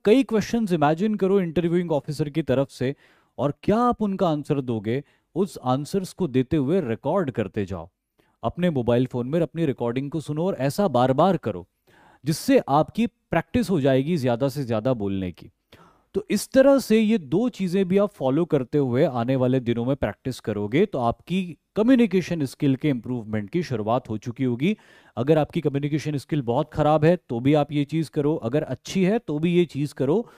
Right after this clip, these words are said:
फ़ायदा ही होगा। आप जिस भी पोजीशन पे हो, हो सकता है आप यहाँ पे हो कम्युनिकेशन स्किल्स में, तो यहाँ पहुँच जाओगे, और अगर यहाँ हो, तो यहाँ पहुँच जाओगे। और यही चाहिए होता है एसएसबी के अंदर, working knowledge of communication skill,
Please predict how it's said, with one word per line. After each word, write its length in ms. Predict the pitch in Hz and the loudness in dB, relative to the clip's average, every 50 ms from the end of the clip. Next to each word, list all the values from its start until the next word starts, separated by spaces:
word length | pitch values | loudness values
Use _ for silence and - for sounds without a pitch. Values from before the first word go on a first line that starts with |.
| - _ | -20 _
फ़ायदा 400 | _ _ 131 123 123 127 127 143 | _ _ -2 -2 0 2 2 2
ही 180 | 143 143 147 170 | 2 2 2 2
होगा। 420 | 160 139 127 117 107 113 101 - - _ _ - | 2 2 0 0 0 -2 -2 -2 -6 _ _ -4
आप 180 | 120 127 127 113 | -4 -4 -2 -2
जिस 220 | - 208 180 170 | -2 -2 0 0
भी 80 | 196 220 | 0 0
पोजीशन 500 | 165 190 180 170 180 156 151 185 180 165 | 2 0 0 0 -2 -2 -2 -4 -2 -2
पे 100 | 160 160 | 0 0
हो, 200 | 160 185 - _ _ - | 0 -2 -4 _ _ -10
हो 40 | 127 | -8
सकता 260 | 120 156 - - 170 | -8 -8 -4 -2 0
है 40 | 160 | 0
आप 100 | 151 156 | 0 0
यहाँ 260 | 143 123 123 131 135 | -2 -2 0 -2 0
पे 100 | - 147 | 0 0
हो 100 | 131 117 | -2 -2
कम्युनिकेशन 560 | - 117 107 104 104 98 104 107 101 110 98 | -2 -4 -4 -4 -4 -4 -6 -6 -6 -8 -10
स्किल्स 440 | 90 - - - 92 87 - - - | -10 -10 -8 -6 -6 -6 -6 -10 -14
में, 100 | - - - _ _ _ _ _ _ _ | -18 -18 -18 _ _ _ _ _ _ _
तो 60 | 160 | 0
यहाँ 220 | 165 156 151 151 131 | 0 2 2 2 0
पहुँच 320 | - - 95 90 78 - | -2 -6 -10 -10 -12 -12
जाओगे, 340 | 92 82 82 82 76 85 - - | -12 -12 -12 -14 -16 -18 -12 -6
और 80 | 127 135 | -4 -2
अगर 180 | 147 170 180 | 0 0 2
यहाँ 300 | 160 147 147 156 202 214 | 2 2 2 2 0 0
हो, 280 | 175 147 151 175 - _ _ _ _ | 0 -2 -2 -4 -8 _ _ _ _
तो 60 | - 120 | -6 -4
यहाँ 240 | 120 120 127 131 | -2 -2 -2 -4
पहुँच 280 | 123 117 101 98 90 - | -4 -4 -6 -8 -8 -8
जाओगे। 420 | 104 98 98 95 90 107 143 175 - - _ _ _ _ _ _ _ - | -8 -8 -8 -6 -2 -2 -2 -2 -2 -8 _ _ _ _ _ _ _ 0
और 180 | - 175 190 160 | 2 4 4 4
यही 280 | 139 131 143 202 240 | 4 4 4 4 4
चाहिए 300 | 190 - 196 196 214 233 | 4 2 2 2 4 4
होता 220 | 240 233 226 - 226 | 4 2 2 2 2
है 60 | 220 | 2
एसएसबी 360 | 190 - 175 160 147 151 170 | 2 0 -4 -4 -2 0 0
के 120 | 156 165 175 | 2 2 0
अंदर, 320 | 160 151 151 170 202 208 - _ _ - | 0 2 2 2 2 2 -2 _ _ -2
working 340 | 110 123 139 139 - 208 214 | 0 2 2 2 2 0 -2
knowledge 480 | 208 196 185 180 185 185 160 180 180 170 | 0 -2 0 0 0 0 2 0 0 -2
of 100 | - - | 0 -2
communication 640 | 175 147 151 156 151 143 147 120 151 139 135 127 - | -2 0 0 0 0 0 -2 -2 -2 -2 -2 -4 -2
skill, 240 | - 139 147 175 165 | 2 2 2 2 2